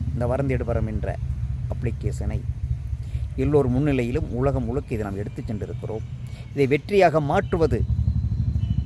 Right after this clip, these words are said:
என் கையில் அல்ல, உங்கள் கையில், உங்கள் ஒவ்வொருடைய உள்ளத்தில் இருக்கிறது. தினந்தோறும் இதை பேசுபொருளாக மாற்றுங்கள்.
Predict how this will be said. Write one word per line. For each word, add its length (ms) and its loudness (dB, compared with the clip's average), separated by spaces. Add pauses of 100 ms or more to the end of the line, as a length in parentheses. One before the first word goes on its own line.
(1120)
என் 200 0
கையில் 240 -2
அல்ல, 100 -4 (160)
உங்கள் 360 -2
கையில், 240 -4 (180)
உங்கள் 200 -2 (100)
ஒவ்வொருடைய 460 0 (100)
உள்ளத்தில் 420 -4
இருக்கிறது. 340 -10 (540)
தினந்தோறும் 480 6
இதை 100 4 (120)
பேசுபொருளாக 640 2
மாற்றுங்கள். 460 -4